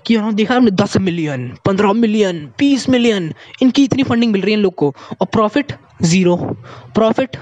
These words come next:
ज़ीरो। कैसे? क्यों दे रहे हैं लोग? पा-, मतलब इन्वेस्टर पागल है क्या? हैं, वो अपने पन्द्रह मिलियन, बीस मिलियन, आप कहते हैं मतलब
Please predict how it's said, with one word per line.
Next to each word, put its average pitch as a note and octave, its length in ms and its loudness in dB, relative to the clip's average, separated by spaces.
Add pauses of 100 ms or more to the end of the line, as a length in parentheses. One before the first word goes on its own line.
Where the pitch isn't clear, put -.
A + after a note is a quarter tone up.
(140)
ज़ीरो। F3 340 0 (580)
कैसे? A#3+ 300 -2 (840)
क्यों D4 200 2
दे A#3+ 100 -4
रहे B3 140 -2
हैं A#3+ 60 2
लोग? B3+ 220 0
पा-, B3+ 100 -2
मतलब B3 180 0
इन्वेस्टर A#3 300 2
पागल A#3+ 320 0
है F3+ 60 0
क्या? F3+ 240 0 (420)
हैं, A#3+ 140 0
वो A#3+ 120 2
अपने B3 160 -2
पन्द्रह A3+ 280 0
मिलियन, G#3+ 260 0
बीस B3 240 2
मिलियन, G3+ 260 2
आप G3+ 100 -4
कहते A3 180 0
हैं A3 60 2
मतलब G#3+ 180 -2